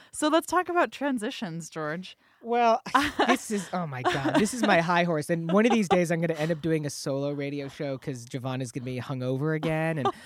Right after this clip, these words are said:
Speaker 1: <laughs> I was sick, <laughs> George.
Speaker 2: So you say. Uh, and Oliver is gonna be singing at another concert. That's where he is tonight. He's,
Speaker 1: Okay,
Speaker 2: he's
Speaker 1: so
Speaker 2: a
Speaker 1: he's gonna be singing, and I'm gonna be throwing up <laughs> in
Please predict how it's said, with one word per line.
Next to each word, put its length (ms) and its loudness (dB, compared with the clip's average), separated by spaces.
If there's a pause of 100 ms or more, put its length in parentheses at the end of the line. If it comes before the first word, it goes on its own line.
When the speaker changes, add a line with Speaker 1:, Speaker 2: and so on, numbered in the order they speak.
Speaker 1:
<laughs> 260 -18
I 140 8
was 240 4
sick, 520 2
<laughs> 40 -12
George. 220 2
Speaker 2:
So 460 2
you 240 6
say. 720 0 (400)
Uh, 420 6
and 260 -2
Oliver 400 6
is 120 2
gonna 160 2
be 380 2
singing 500 4
at 180 0
another 320 2
concert. 420 -4
That's 220 0
where 100 2
he 140 2
is 160 0
tonight. 460 -8
He's, 160 -4
Speaker 1:
Okay, 240 2
Speaker 2:
he's 120 2
Speaker 1:
so 120 4
Speaker 2:
a 20 -2
Speaker 1:
he's 260 2
gonna 160 0
be 140 -2
singing, 500 -4
and 160 -2
I'm 300 2
gonna 180 2
be 140 -2
throwing 400 -4
up 180 -6 (120)
<laughs> 120 -4
in 120 4